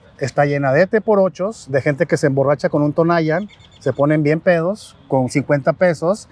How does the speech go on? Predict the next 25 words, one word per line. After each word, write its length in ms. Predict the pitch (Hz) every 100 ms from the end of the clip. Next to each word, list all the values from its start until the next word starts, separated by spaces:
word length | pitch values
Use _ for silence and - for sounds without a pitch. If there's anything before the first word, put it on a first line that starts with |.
| - - -
Eso 240 | 139 139 170
genera 720 | 170 156 156 156 160 160 170 -
que 100 | 143
luego 360 | 143 147 156 151
se 100 | 143
pongan 300 | 147 156 160
agresivos 760 | 165 170 220 208 170 226 - - - - -
y 140 | 143
eso 200 | 147 170
genera 380 | 165 170 143 165
que 120 | -
luego 200 | 131 131
ataquen 380 | 143 131 - 156
a 40 |
las 160 | 139 120
personas. 640 | - 113 117 104 107 - 117
Hay 100 | 127
gente 240 | 156 165
que 120 | - 180
se 60 |
está 220 | 156 143
drogando 480 | 147 156 151 151 180
en 60 | 196
el 100 | 196
parque 460 | 202 196 190 240